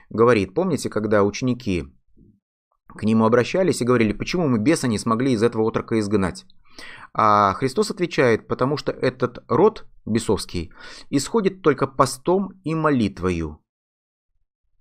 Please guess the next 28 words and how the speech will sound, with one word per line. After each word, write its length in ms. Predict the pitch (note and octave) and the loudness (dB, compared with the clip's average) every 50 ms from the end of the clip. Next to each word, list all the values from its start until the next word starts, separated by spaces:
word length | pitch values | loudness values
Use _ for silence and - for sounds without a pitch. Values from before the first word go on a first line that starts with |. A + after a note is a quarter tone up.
| _ _ _ _ _ _ _ _ - | _ _ _ _ _ _ _ _ -8
Но 440 | - F2+ A2 A2+ F#2 D2 - - - - _ _ _ - - - - - | -2 0 2 2 2 0 -4 -12 -20 -20 _ _ _ -20 -20 -20 -18 -6
произошло 440 | - A#2 A#2 A#2 C3+ C3 - F#3 F#3 | -2 0 2 2 0 0 2 0 0
это 120 | D#3+ - | 0 0
когда? 240 | - D#3+ C#3+ A#2+ G2+ | 0 0 0 2 0
После 260 | - - C#3+ - C#3+ | 2 0 -2 -2 -2
преображения 520 | - - C#3+ C#3+ D3+ D3 B2+ B2+ A2 G#2 G2 | 0 2 2 4 4 4 2 2 2 2 2
горы, 200 | G#2 G#2+ A2 A2 | 2 2 2 0
горы 220 | G#2 A2 A2+ A#2 | 0 0 0 2
на 80 | A#2 A2+ | 0 0
Фаворе. 360 | - C#3 C#3 F3 A3 G#3 F3 | 0 0 0 2 2 2 2
На 80 | C3+ C3 | 2 2
некоторых 360 | C#3 C#3 - - C3+ A#2+ B2+ | 0 0 0 -2 -2 -2 -2
иконах 380 | C3 - - G3 F#3 - - | -4 -4 -4 -4 -4 -2 -2
можете 300 | A#2+ A#2+ A#2+ A#2 - - | 0 0 0 -2 -2 -8
посмотреть, 540 | - - - - B2+ A#2+ - D3 E3 D#3 - | -14 -12 -4 -2 -2 -2 0 -2 -2 -4 -4
преображение, 880 | - - A#2+ A#2 A#2 A#2 A#2 A2+ C3+ D3+ D3+ C#3+ C3 B2 A#2+ A2+ A2 - - - - - - - - - - _ _ | -2 -2 2 2 4 2 4 2 2 0 0 0 0 0 0 0 -2 -6 -12 -20 -20 -20 -20 -20 -20 -20 -20 _ _
э, 260 | - G#2+ A2 G#2+ A2 | -4 0 0 2 2
изображается, 760 | A2+ G#2+ A2+ A#2+ A#2+ A#2 B2+ C3 B2+ A#2+ B2 - A#2+ A2 G#2 | 2 2 2 2 4 4 4 4 4 2 2 0 0 0 0
э, 1080 | - - - _ - G2 G2 F2+ F2+ F#2+ F#2+ F#2 G2 - - - F#2 F#2+ - - - | -2 -4 -10 _ -10 -8 -6 -6 -6 -6 -6 -8 -10 -10 -12 -12 -12 -14 -14 -14 -14
с-, 260 | - - - B2+ - | -12 -8 -6 -6 -6
среди 300 | A2 - A#2 A#2 A2 B2+ | -4 -4 -4 0 0 2
ночи. 560 | B2+ C3 C3+ A#2+ G2 - - - E2 D#2+ - - _ _ _ _ _ _ _ _ _ _ _ _ _ _ | 2 4 4 2 2 0 -4 -8 -8 -10 -14 -16 _ _ _ _ _ _ _ _ _ _ _ _ _ _
По 120 | _ A#2 A#2 | _ 2 2
мнению 320 | C3 C#3 C3+ B2 A#2 A2 | 4 2 2 0 2 0
нек-, 180 | G#2+ G2 - - | 0 -2 -2 -4
некоторых 380 | A#2 A2+ G2 - G2+ G2+ - | -4 -4 -2 -4 -6 -6 -6
экзегетов, 500 | A#2 G#2+ G#2 A#2 B2 C3+ F#3 F#3+ E3+ - | -6 -6 -4 -4 -4 -4 -2 -2 -4 -6
толкователей, 920 | - - G#2 F#2+ - A2 G#2 A2 C3 D#3 - - C#3 C3 C3 C3 B2+ B2+ | -4 -6 -6 -2 0 0 2 2 2 0 0 -2 0 0 2 0 0 -4